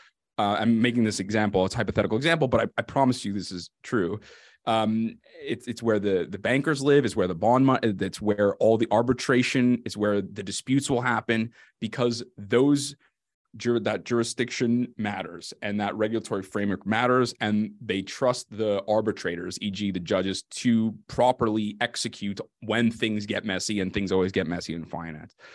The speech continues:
That's the first thing. And, and that first thing matters because it's trusted. That's what investors trust. That's what investors know, more so than they would, let's say, China, for example. That's the second thing. You need an alternative. So there's always this thing called tina.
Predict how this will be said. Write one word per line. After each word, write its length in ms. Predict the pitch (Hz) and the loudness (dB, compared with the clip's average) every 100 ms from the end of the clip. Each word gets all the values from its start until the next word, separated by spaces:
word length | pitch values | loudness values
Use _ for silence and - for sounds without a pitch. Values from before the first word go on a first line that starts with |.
| - | -2
That's 140 | 123 | 0
the 80 | 120 | 0
first 320 | - 104 101 | 0 0 -2
thing. 220 | 101 104 - _ - - 123 | -10 -14 -20 _ -20 -8 -2
And, 160 | 120 | 0
and 180 | 123 117 | 4 4
that 220 | 131 135 - | 4 0 -2
first 200 | 147 147 | -4 0
thing 120 | 135 | 2
matters 320 | 127 165 160 127 | 2 4 2 0
because 340 | 127 127 120 - | -2 -2 -2 -4
it's 280 | 117 - - | -4 -4 -10
trusted. 440 | - 147 - 123 | 0 0 0 0
That's 220 | 113 - | 0 0
what 120 | 127 | 2
investors 380 | 117 107 - 101 | 2 2 -2 -8
trust. 380 | - 123 127 - | 0 4 4 2
That's 220 | - - | -8 -8
what 60 | 101 | -4
investors 360 | 101 101 95 | -4 -4 -6
know, 360 | 104 104 104 143 - - _ | -2 2 2 0 -8 -20 _
more 320 | 113 135 151 147 | 0 4 6 6
so 240 | 135 127 | 4 6
than 120 | 123 | 6
they 100 | 117 | 4
would, 240 | 113 110 104 | 6 4 4
let's 200 | 101 - | 0 -2
say, 300 | 90 98 120 - | -4 -4 -10 -10
China, 460 | - 233 143 85 | 0 4 4 2
for 220 | 82 104 95 | 0 2 2
example. 520 | 95 76 82 - - _ - - - | 2 0 0 -4 -6 _ -20 -20 -6
That's 180 | 123 131 | -2 0
the 100 | 135 | -2
second 460 | - 131 123 98 - | 2 2 2 0 -2
thing. 180 | - | -2
You 120 | 120 143 | 2 4
need 260 | 165 175 | 6 4
an 120 | 135 | 4
alternative. 680 | 127 117 - 123 107 80 78 | 4 2 -2 0 0 -2 -4
So 160 | - 110 | 0 4
there's 180 | 113 120 | 4 6
always 220 | 117 110 | 4 4
this 120 | 110 | 0
thing 120 | 113 | -2
called 260 | 110 98 90 | 0 -2 -2
tina. 520 | - 117 117 131 | 0 4 4 4